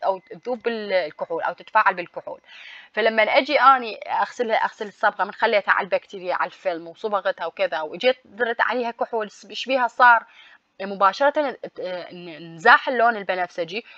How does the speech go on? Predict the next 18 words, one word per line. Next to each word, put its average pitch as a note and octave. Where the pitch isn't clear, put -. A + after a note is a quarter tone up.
واللي E3+
شلون C#4+
صار A3+
عندي، G3
شلون -
كأنه A3+
صار G#3+
عندي F#3+
التفاعل F#3
بين F#3+
الكحول F#3
وبين G3+
اللون A#3
البنفسجي، A#3
هو G3+
راح A3+
اللون E3
البنفسجي، D3